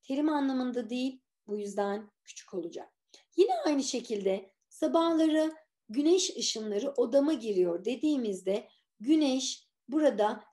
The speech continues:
gezegen terim anlamında değil, güneş ışınları günlük yaşantımızdaki anlamında olduğu için yine küçük olması gerekiyor.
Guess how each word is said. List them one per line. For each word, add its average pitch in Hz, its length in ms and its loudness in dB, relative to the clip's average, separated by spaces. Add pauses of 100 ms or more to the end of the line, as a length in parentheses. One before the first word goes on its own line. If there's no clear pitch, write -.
gezegen 254 580 0
terim 311 320 2
anlamında 202 600 -2
değil, 220 280 -4 (180)
güneş 359 380 4
ışınları 185 440 -4
günlük 285 400 -2
yaşantımızdaki 196 880 -4
anlamında 180 520 -4
olduğu 262 320 0
için 294 400 -6 (280)
yine 269 480 -2 (200)
küçük - 480 -10
olması 233 760 -4 (280)
gerekiyor. 202 800 -2